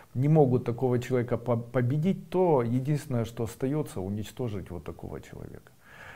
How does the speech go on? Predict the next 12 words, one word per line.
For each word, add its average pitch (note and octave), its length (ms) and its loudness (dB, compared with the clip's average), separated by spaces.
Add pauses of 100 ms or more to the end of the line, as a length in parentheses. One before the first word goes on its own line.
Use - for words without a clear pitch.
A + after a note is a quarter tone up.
(200)
Ну, G3 420 0 (460)
для C#3+ 220 4
этого, C3 600 4 (240)
чтобы B2+ 380 2
этого A#2+ 240 0
не A#2+ 160 2
происходило, B2 840 0
необходимо A#2 680 0
быть B2 320 -2 (520)
одним B2 440 2
из A#2+ 100 0
членов, C3 560 0